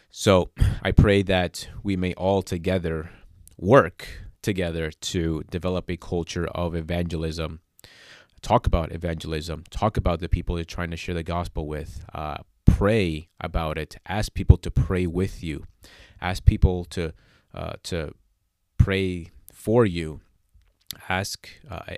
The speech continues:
and make known to people your, your fears and your intimidations and, and, and, and all those things that might be a struggle to you. Let's talk about evangelism and,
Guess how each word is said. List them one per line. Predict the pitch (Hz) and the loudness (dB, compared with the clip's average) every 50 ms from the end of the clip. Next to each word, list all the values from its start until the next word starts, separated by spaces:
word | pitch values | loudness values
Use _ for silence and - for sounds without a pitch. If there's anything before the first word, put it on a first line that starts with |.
| - | -10
and | - 92 85 80 78 - - - _ _ - - - | -8 -8 -8 -10 -12 -16 -20 -20 _ _ -20 -12 -8
make | 95 107 104 - | -6 -6 -4 -2
known | 98 104 117 127 113 98 | 0 2 2 2 0 -2
to | - 98 | -4 -4
people | 92 92 92 92 - 104 98 | -4 -4 -4 -4 -2 -2 -2
your, | 92 90 87 82 | -2 -2 -4 -6
your | - - 87 82 | -6 -8 -8 -8
fears | - - - 107 135 160 120 92 85 82 82 - | -8 -8 -6 -2 0 0 2 2 2 2 0 -2
and | 90 82 85 | -4 -6 -6
your | 82 | -6
intimidations | 85 85 - - 107 110 95 90 101 123 135 - - - 80 78 78 73 73 78 | -8 -8 -8 -6 -6 -4 -2 -2 -2 -2 -2 -4 -6 -6 -6 -6 -8 -10 -10 -10
and, | 82 78 78 78 - _ _ _ - - - - _ - | -10 -10 -10 -12 -14 _ _ _ -20 -20 -20 -20 _ -12
and, | 85 82 76 60 | -10 -10 -8 -8
and, | 76 87 78 - | -10 -10 -10 -10
and | - 90 87 | -8 -4 -2
all | 92 104 | 0 0
those | 104 98 - | 0 0 -2
things | - - 101 101 - | -2 -4 -4 -4 -4
that | - 80 80 | -6 -6 -6
might | 90 85 | -6 -6
be | 92 87 | -4 -4
a | 82 | -6
struggle | - - - 104 104 90 90 82 | -6 -4 -2 -2 -2 -2 -2 -6
to | - - - | -6 -8 -10
you. | 80 73 69 | -8 -8 -8
Let's | 73 78 98 - - - | -6 -6 -6 -6 -8 -10
talk | - - 113 117 - | -6 -4 -4 -4 -2
about | - 85 87 82 82 78 - - | -4 -4 -4 -4 -4 -6 -8 -12
evangelism | 85 82 87 104 120 113 90 85 78 76 78 80 82 73 78 78 80 - - - | -10 -6 -4 -4 -4 -4 -4 -6 -8 -8 -8 -8 -10 -10 -10 -12 -16 -16 -12 -10
and, | 87 85 82 82 82 78 - - | -8 -6 -6 -6 -8 -10 -14 -18